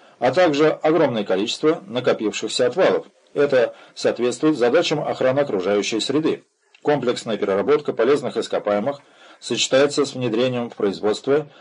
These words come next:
прогрессивных технологий, бездоменной металлургии, безотходной переработки руд и концентратов, с распространением экономических методов разработки месторождений и промышленной переработки отходов производства.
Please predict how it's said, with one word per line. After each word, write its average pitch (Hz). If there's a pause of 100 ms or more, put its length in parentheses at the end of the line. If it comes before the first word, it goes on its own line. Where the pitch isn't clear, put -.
(180)
прогрессивных 139
технологий, 131 (500)
бездоменной 113
металлургии, 127 (400)
безотходной 143
переработки 101
руд 110
и 156
концентратов, 156 (400)
с -
распространением 143
экономических 156
методов 117
разработки 123
месторождений 110 (300)
и 113
промышленной 156
переработки 117
отходов 104
производства. 117